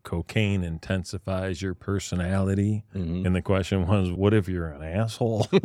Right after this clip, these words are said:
Speaker 2: Right.
Speaker 1: <laughs> So
Speaker 2: Yeah.
Speaker 1: that's the same kind
Speaker 2: Exactly.
Speaker 1: of thing.
Speaker 2: Right.
Speaker 1: So I don't know how I would be like that.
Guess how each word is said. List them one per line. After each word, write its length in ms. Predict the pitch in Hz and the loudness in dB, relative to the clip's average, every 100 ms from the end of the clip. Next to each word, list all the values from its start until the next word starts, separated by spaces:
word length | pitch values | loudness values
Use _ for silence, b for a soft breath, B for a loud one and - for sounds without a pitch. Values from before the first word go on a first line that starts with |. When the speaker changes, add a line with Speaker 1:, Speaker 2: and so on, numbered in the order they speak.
| 143 - | 6 4
Speaker 2:
Right. 140 | 113 | 2
Speaker 1:
<laughs> 60 | 143 | 0
So 140 | - 135 | 0 2
Speaker 2:
Yeah. 260 | 107 117 120 | 4 2 0
Speaker 1:
that's 260 | 123 104 | -4 -4
the 140 | 120 104 | -6 -2
same 300 | 131 113 110 | 0 0 2
kind 140 | 110 | 2
Speaker 2:
Exactly. 300 | 107 107 160 | 4 4 4
Speaker 1:
of 60 | 113 | 2
thing. 140 | 76 - | 0 -8
Speaker 2:
Right. 280 | 82 92 80 | -2 -2 2
Speaker 1:
So 360 | 117 104 113 - | 4 4 4 0
I 200 | 95 107 | 0 2
don't 240 | 156 123 | 2 0
know 260 | 92 131 202 | 2 4 4
how 300 | 98 92 76 | 2 0 0
I 160 | 78 82 | -2 -2
would 260 | 85 80 | -2 -2
be 160 | 82 80 | -2 -2
like 260 | 73 69 | -4 -8
that. 340 | 76 71 67 | -8 -8 -10